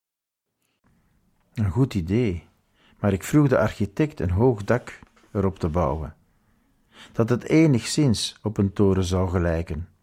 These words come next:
Een week later kwam de architect bij me aankloppen. Atja, mijn plan werd niet aanvaard.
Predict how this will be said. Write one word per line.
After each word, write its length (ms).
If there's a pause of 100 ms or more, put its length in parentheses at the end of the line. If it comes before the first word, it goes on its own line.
(1300)
Een 180
week 280
later 480
kwam 220
de 100
architect 640
bij 120
me 180
aankloppen. 600 (1500)
Atja, 600 (560)
mijn 260
plan 260
werd 260
niet 320
aanvaard. 920